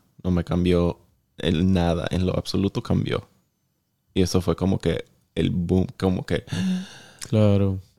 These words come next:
Speaker 1: que él sí intentó y yo estuve esperando años y años, esperando conocer a la indicada, <laughs> a la que me iba a cambiar.
Speaker 2: Mm.
Speaker 1: Y no pasó. Yo dije, "Si no pasó con él,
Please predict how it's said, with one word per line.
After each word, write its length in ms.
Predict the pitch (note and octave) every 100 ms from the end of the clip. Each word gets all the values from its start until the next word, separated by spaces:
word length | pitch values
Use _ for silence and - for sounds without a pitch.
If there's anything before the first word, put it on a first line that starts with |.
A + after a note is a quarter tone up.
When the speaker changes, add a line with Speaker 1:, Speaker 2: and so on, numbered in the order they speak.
| _ _ _ _ _ _ _ _ _ _ _ -
Speaker 1:
que 260 | G2 - -
él 200 | G2+ F#2+
sí 380 | - G2+ G2+ -
intentó 880 | G2+ F#2+ F#2 F2+ F2+ - F#2 C#3+ -
y 180 | G2+ F2
yo 240 | F#2 F#2
estuve 400 | F#2+ - F2+ - -
esperando 520 | G2+ - F2+ F2+ F#2
años 320 | G2+ G#2+ -
y 80 | -
años, 360 | G#2+ B2 A#2+ - -
esperando 560 | G2+ - F#2+ G2+ G#2 G#2+
conocer 360 | - G#2 A2+ -
a 100 | G2
la 120 | F#2+
indicada, 560 | F#2 G2 - A2 B2+ C3 - -
<laughs> 160 | A3
a 40 | C#3+
la 260 | G3 -
que 160 | A3+ A2
me 160 | G#2 G2
iba 160 | A2
a 60 | G#2
cambiar. 520 | A#2 G2+ G#2 A#2+ E3+
Speaker 2:
Mm. 500 | A2+ G#2+ G#2 G2+ F#2+ F#2 - _ _ _ _ -
Speaker 1:
Y 160 | G#2
no 240 | F#2+ F#2+ F2
pasó. 380 | E2 E2+ - E2+
Yo 180 | F2
dije, 240 | E2+ E2+ F2
"Si 200 | - F2
no 180 | F2 E2+
pasó 380 | - F#2 - G2+
con 180 | F#2
él, 260 | F2+ F2+ -